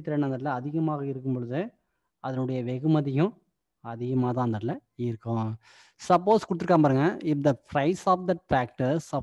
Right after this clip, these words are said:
productions is less than, அப்ப அந்த இடத்துல less than அப்படின்னு வந்துடலன்னா இதனை உற்பத்தி திறன் மூலியமா அந்த இடத்துல கிடைக்கக்கூடிய வருவாயை விட உற்பத்திக்காரனுடைய விலை குறைவாக இருந்தால் அந்த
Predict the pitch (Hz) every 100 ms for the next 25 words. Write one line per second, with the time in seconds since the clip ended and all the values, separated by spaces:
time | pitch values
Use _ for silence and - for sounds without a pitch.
0 | - 120 117 - 147 - - _ _ _
1 | 147 151 - - 127 151 170 - 175 156
2 | 147 139 123 117 123 143 147 156 147 151
3 | 165 160 160 147 143 139 127 123 120 135
4 | 208 226 _ _ _ _ _ - 151 196
5 | 214 208 185 165 170 165 156 156 151 143
6 | 139 135 135 123 160 190 156 151 156 147
7 | 131 135 156 165 165 156 143 175 170 _
8 | _ _ _ 147 135 165 165 156 143 143
9 | 135 123 147 147 139 131 143 147 143 143
10 | 123 117 113 190 233 _ _ _ _ _
11 | _ 135